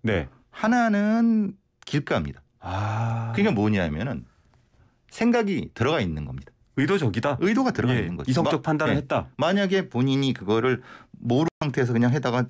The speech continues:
Speaker 2: 툭 던지고 갔다라고 하면 길거리에만 있어야 되고
Speaker 1: 네.
Speaker 2: 아니면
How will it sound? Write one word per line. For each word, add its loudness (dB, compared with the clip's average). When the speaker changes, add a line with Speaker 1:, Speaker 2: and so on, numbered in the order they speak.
Speaker 2:
툭 -2
던지고 2
갔다라고 -2
하면 2
길거리에만 0
있어야 -6
되고 -10
Speaker 1:
네. 0
Speaker 2:
아니면 0